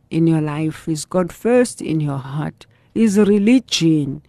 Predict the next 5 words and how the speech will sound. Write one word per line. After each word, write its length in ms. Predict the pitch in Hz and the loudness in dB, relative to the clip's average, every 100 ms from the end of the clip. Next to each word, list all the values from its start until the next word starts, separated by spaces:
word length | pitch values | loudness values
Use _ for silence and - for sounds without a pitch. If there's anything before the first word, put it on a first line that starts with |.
| _ _ _ _ - | _ _ _ _ -2
blocking 640 | 165 180 196 - 202 170 | 4 6 4 0 -2 0
your 160 | 139 143 | 0 -4
relationship 960 | 143 143 160 - 156 147 - 139 - - _ _ _ _ _ - | -6 -4 -4 -2 -4 -4 -6 -8 -14 -20 _ _ _ _ _ -12
with 220 | - - | -12 -10
God? 380 | - 147 147 - | -4 -4 -4 -10